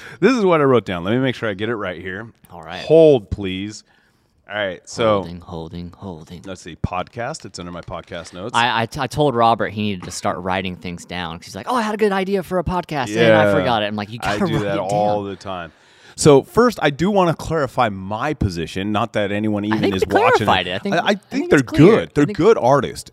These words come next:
Speaker 1: and
Speaker 2: Yeah.
Speaker 1: they've obviously made their mark on society and on the music industry. They're good artists. I just think that there's somebody else that's more popular right now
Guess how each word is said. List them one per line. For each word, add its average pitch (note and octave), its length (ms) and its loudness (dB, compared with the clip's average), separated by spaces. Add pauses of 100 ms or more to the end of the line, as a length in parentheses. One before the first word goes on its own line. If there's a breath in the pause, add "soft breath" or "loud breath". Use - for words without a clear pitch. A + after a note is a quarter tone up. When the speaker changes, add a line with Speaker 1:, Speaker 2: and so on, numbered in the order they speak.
Speaker 1:
and B2+ 120 0
Speaker 2:
Yeah. B2 100 2
Speaker 1:
they've A#2 100 0
obviously B2+ 480 -2
made G#2+ 400 -2
their C3 140 -2
mark F#2 360 -4
on F2+ 360 -8
society G2+ 520 -6
and G2 120 -6
on A2+ 100 -4
the G2+ 80 -8
music F#2+ 320 -8
industry. F#2 340 -8
They're D#3+ 160 0
good D3+ 260 -2
artists. C3+ 440 2
I C3+ 80 -2
just F3 240 -4
think F3+ 160 0
that F#3 160 -4
there's E3+ 220 -4
somebody F#3 420 2
else G3 200 4
that's E3+ 180 -2
more E3+ 160 4
popular D#3+ 580 0
right E3 240 0
now F3+ 380 0